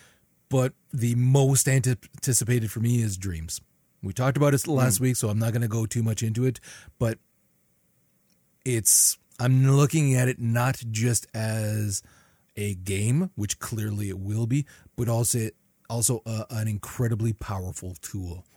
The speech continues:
Speaker 1: and p-, possibly. And for those reasons and a lot of others, that's, for me, I, I simply cannot wait. And then you throw in the V R aspect as well, and that's got me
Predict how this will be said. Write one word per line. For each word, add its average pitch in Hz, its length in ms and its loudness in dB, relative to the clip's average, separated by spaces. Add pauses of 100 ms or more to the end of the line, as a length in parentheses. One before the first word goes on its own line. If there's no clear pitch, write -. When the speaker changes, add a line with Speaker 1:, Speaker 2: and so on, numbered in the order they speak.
(160)
Speaker 1:
and 95 560 -6
p-, - 120 -4 (120)
possibly. 113 540 0 (340)
And 104 560 -2 (140)
for - 340 -4
those 120 380 0
reasons 117 500 2
and 101 140 -2
a 95 40 -4
lot 110 200 -2
of 98 60 -2
others, 101 360 -4 (100)
that's, 101 600 -6
for 110 160 -8
me, 107 200 -2
I, 98 200 -6 (420)
I 117 60 -4
simply 117 340 0
cannot 104 440 -4
wait. 90 260 -10
And 131 120 0
then 127 140 2
you 120 100 0
throw 139 400 2
in 123 300 0
the 113 80 -2
V 104 360 -4
R 107 280 -4
aspect 110 420 -4
as 104 140 -4
well, 98 400 -4 (720)
and 107 360 -4
that's 98 360 -6
got 98 220 -6
me 95 400 -4